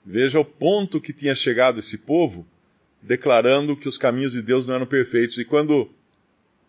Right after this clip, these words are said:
quando eles faziam isso, eles justificavam-se a si mesmos, porque quando você,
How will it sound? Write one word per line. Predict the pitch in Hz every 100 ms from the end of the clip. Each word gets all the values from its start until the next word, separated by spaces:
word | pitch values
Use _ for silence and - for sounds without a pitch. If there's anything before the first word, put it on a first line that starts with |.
| _ _ - -
quando | 135 147
eles | 143
faziam | - 123 117 120 127
isso, | 185 151 - 82 _ _ _ _
eles | 131 139 135
justificavam-se | 156 - 156 185 - 156 160 165 175
a | 165
si | 196
mesmos, | 156 156 107 90
porque | 110 107 123
quando | 117 131 139
você, | 123 120 - 127 117 98 90